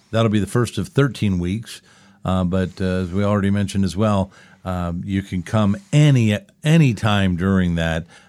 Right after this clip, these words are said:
Uh, and each class, uh, although they, they, they're building blocks,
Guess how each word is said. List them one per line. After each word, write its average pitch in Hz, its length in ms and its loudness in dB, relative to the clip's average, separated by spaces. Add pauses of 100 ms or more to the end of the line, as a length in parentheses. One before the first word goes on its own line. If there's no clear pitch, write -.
(140)
Uh, 87 260 0
and 98 240 -4
each 135 300 2
class, 104 500 0 (400)
uh, 95 340 0
although 104 360 2
they, 98 240 2
they, 95 300 -4
they're 101 340 -4
building 113 420 2
blocks, 87 460 -4